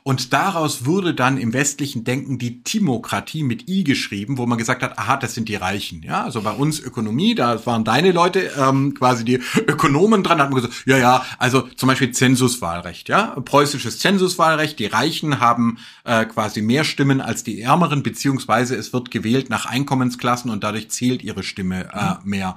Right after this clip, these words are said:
Speaker 2: So Landbesitzer und so.
Speaker 1: Landbesitzer und
Speaker 2: Mhm.
Speaker 1: so, Zensuswahlrecht. Aber ein Element, das es heute noch gibt, zum Beispiel in den U S A, ist, ähm, ein demokratisches Element,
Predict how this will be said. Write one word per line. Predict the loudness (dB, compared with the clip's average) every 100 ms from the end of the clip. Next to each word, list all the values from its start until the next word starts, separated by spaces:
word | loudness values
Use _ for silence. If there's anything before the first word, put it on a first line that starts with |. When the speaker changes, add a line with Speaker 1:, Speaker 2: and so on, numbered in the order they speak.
| -10 -8
Speaker 2:
So |
Landbesitzer | -4 -4 -4 -6 -6 -6 -8
und | -6 0
so. |
Speaker 1:
Landbesitzer | 4 4 4 2 2 -2 0
und | 0
Speaker 2:
Mhm. | 0
Speaker 1:
so, | -2
Zensuswahlrecht. | 0 0 0 -2 0 -2 -2
Aber | 0 2
ein | 2 2 0 -2
Element, | 0 2 4 2 2
das | 0
es | 0 2
heute | 2 2
noch | 0 0
gibt, | -2 -2
zum | 0
Beispiel | 2 2 0
in | 0
den | 0 0
U | 0
S | 0
A, | 2 2 2
ist, | -2 -4 -4
ähm, | 0 0 -2 -10 -20 -10
ein | -6
demokratisches | 0 0 2 0 -2 -4 -6
Element, | -2 2 4 4 2